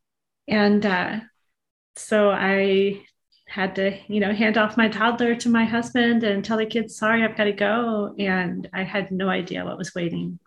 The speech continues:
for me. Um, we knew she had not been well, but we didn't know what was going on.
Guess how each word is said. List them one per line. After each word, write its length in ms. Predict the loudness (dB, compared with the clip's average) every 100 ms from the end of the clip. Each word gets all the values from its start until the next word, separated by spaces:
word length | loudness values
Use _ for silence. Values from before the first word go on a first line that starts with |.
| -10
for 100 | -8
me. 320 | -6 -8 -12 _ -20 _ _ _ _ _ -10 -2
Um, 420 | 0 0 -2 -8 -12 -20 _ -2
we 140 | 4
knew 180 | 6 6
she 140 | 4 2
had 120 | 2
not 200 | 0 2
been 160 | 4
well, 420 | 4 2 -2 -6 -14 -14 -4
but 140 | 0
we 80 | 0
didn't 240 | 0 -2
know 100 | -2
what 160 | -2 -4
was 140 | -8
going 320 | -6 -4 -2 -2
on. 400 | -2 -2 -4